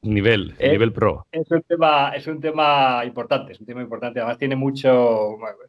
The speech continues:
Speaker 2: de aquí se pueden sacar, pues, muchos, mu-, muchas horas. Lo que pasa es que, bueno, vamos a concentrarlo todo y vamos a hacerlo, a intentar hacerlo, eh, sencillo, porque es, es bastante complejo esto, sí.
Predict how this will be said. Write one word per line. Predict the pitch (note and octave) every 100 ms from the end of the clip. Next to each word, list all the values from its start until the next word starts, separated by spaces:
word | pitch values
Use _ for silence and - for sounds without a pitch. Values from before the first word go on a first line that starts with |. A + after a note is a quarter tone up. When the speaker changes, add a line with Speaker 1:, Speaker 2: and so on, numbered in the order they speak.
| _ _ -
Speaker 2:
de | A2+ A#2
aquí | B2
se | C#3
pueden | C#3+ C#3
sacar, | C3+ B2 C3 C3
pues, | B2
muchos, | A2+ A#2 B2
mu-, | A#2+ B2 -
muchas | A#2+ C3+ C#3+ C3
horas. | B2 G2 F2+
Lo | G#2
que | G#2
pasa | G#2+
es | A2+
que, |
bueno, | B2 A2
vamos | G#2+ A2+
a |
concentrarlo | A#2 A#2+ A#2 A2+ A#2 A#2 A#2
todo | A#2+ A#2
y |
vamos | A2+ A2
a | G#2+
hacerlo, | A#2+ A2+
a | A2+ A#2 C3+ -
intentar | C3+ B2 A2+ B2+
hacerlo, | A#2+ B2 B2+ B2+ - _ _ _
eh, | A#2+ A#2
sencillo, | A2+ A#2 A2 C3 G2+ G2
porque | - A2
es, | A#2+
es | A#2
bastante | A#2 C3
complejo | B2 G2 G#2 -
esto, | - _
sí. | _